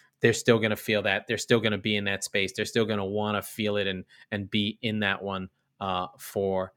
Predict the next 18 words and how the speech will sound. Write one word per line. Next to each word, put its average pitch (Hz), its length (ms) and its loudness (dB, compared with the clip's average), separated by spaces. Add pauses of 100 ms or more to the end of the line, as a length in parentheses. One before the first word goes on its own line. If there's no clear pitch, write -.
(160)
them. 95 320 0 (600)
Um, 147 640 10
I'm 151 120 6
gonna 175 200 12
go 151 360 12
to 139 300 8
the 123 400 8 (220)
love, 135 500 8 (160)
the 117 140 2
Love 131 260 10
Machine 127 380 4
Derby. 143 460 8 (260)
Uh, 113 260 4
my 135 280 8
beloved 127 480 4
Brighton 123 500 4
against 120 400 0
my 107 200 0